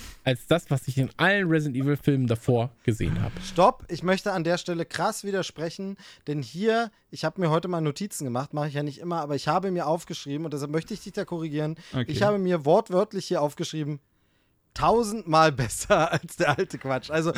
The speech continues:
Speaker 3: Warte,
Speaker 2: ich
Speaker 3: warte, meine,
Speaker 2: erhöhe
Speaker 3: ich, ich muss noch mal meine erste Notiz, und ich lüge nicht, steht, ja, heilige Fresse, seit wann kriegen wir denn gute Resident Evil Filme?
Speaker 2: Ja, aber bei mir steht wirklich tausendmal besser als der alte Quatsch. Also ich glaub, da sind wir uns alle einig. Ähm,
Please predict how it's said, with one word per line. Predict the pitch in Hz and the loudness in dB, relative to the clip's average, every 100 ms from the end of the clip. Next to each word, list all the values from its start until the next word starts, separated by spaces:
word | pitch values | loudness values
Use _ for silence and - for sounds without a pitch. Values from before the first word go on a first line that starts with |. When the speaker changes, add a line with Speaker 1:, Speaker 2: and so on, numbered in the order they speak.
| - | 6
Speaker 3:
Warte, | 180 | 8
Speaker 2:
ich | 208 | 10
Speaker 3:
warte, | 214 160 | 10 10
meine, | - 180 | 12 12
Speaker 2:
erhöhe | 208 196 190 165 - | 12 10 6 4 2
Speaker 3:
ich, | 175 | 2
ich | 165 | 4
muss | 196 196 | 4 4
noch | 175 | 4
mal | 170 | 4
meine | 151 147 185 | 8 8 8
erste | 170 160 170 156 | 4 2 2 0
Notiz, | 156 - 175 175 | -2 -4 -6 -4
und | 147 | 0
ich | 131 135 | 0 0
lüge | 135 147 135 | 0 0 2
nicht, | 139 151 - | 2 2 0
steht, | - 135 - | -2 -2 -2
ja, | 123 123 139 | 2 6 6
heilige | 135 156 160 156 151 | 6 6 6 4 2
Fresse, | - 135 - | 2 2 4
seit | 143 135 127 | 4 4 4
wann | 139 | 4
kriegen | 131 151 143 143 | 2 0 0 4
wir | 135 | 6
denn | 127 | 6
gute | 113 127 127 | 4 2 4
Resident | 120 120 117 123 | 4 4 4 2
Evil | 123 123 | 0 -2
Filme? | 117 123 110 90 | 0 0 0 2
Speaker 2:
Ja, | - - 196 | 2 2 2
aber | 185 | 2
bei | 196 190 | 4 4
mir | 220 | 2
steht | 214 196 | -2 -4
wirklich | 220 220 190 | -6 -6 -8
tausendmal | - 175 254 214 165 147 143 | 0 2 2 0 0 2 2
besser | 143 147 147 | -2 -2 -2
als | 143 | -4
der | 143 | -4
alte | 139 147 | -4 -4
Quatsch. | 151 156 - | -4 -4 0
Also | 156 196 - - | 0 0 -2 -4
ich | - | 2
glaub, | 196 202 | 2 2
da | |
sind | 160 214 | -2 -2
wir | 226 | -2
uns | 175 - | -2 -4
alle | - 190 269 277 | 0 2 2 0
einig. | 160 185 220 180 208 - - _ _ - | 2 2 2 0 -2 -6 -20 _ _ 0
Ähm, | 160 170 175 175 | 2 4 2 -2